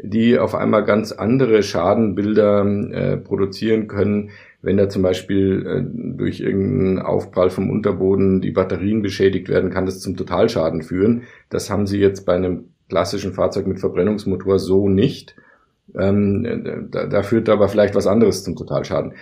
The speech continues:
Das heißt, man muss die Risiken kennen. Das ist für uns in der Versicherungsbranche nichts Neues und wir müssen uns darauf einstellen.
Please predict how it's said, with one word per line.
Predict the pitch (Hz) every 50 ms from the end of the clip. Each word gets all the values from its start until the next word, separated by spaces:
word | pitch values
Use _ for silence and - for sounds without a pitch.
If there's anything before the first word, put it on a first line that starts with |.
| - - - - - -
Das | - 90
heißt, | 101 107 - -
man | 110 107
muss | 120 139 -
die | - 127
Risiken | 117 135 143 143 139 131 131 110
kennen. | - - 117 113 147 170 165 160 151 151 - - - - - 127 - - - -
Das | 104 104 -
ist | 131 127 -
für | - 110
uns | 107 113 123 123 127
in | 120 113
der | 110 -
Versicherungsbranche | 104 101 107 117 120 113 107 110 - - 98 98 101 98 104 104
nichts | 98 101 98 98 98 95 - - -
Neues | 85 80 80 95 113 135 165 160 - - -
und | - - 104 101
wir | 101 104
müssen | 104 107 107 - 107
uns | 101 95
darauf | - 98 90 85 -
einstellen. | - - 92 98 98 - - - 73 73 71 - - -